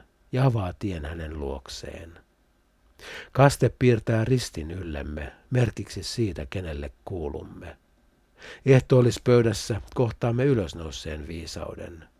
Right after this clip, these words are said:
Hän on siinä käsin kosketeltavasti läsnä ja hoitaa meitä salatulla tavalla pyhässä hengessä. Rukouksemme nousevat Jumalan valtaistuimen eteen kuin suitsukkeen savu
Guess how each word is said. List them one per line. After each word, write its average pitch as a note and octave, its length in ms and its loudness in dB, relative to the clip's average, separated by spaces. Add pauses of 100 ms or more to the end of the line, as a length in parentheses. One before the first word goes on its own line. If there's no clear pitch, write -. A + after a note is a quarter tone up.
(540)
Hän B2+ 240 6
on A2 120 2
siinä A2 400 2
käsin A2+ 340 -2
kosketeltavasti D2+ 1120 -8
läsnä D2 540 -8 (580)
ja A2 120 2
hoitaa A#2+ 500 8
meitä F2 520 -6 (120)
salatulla F2 640 -2
tavalla D#2 480 -6
pyhässä C#2+ 520 -8
hengessä. D#2+ 720 -12 (1040)
Rukouksemme C3 680 8
nousevat A#2+ 560 4
Jumalan G2 480 0
valtaistuimen F2 880 -8
eteen F2+ 340 -6
kuin F#2+ 240 -10
suitsukkeen D#2 840 -4
savu E2 460 -8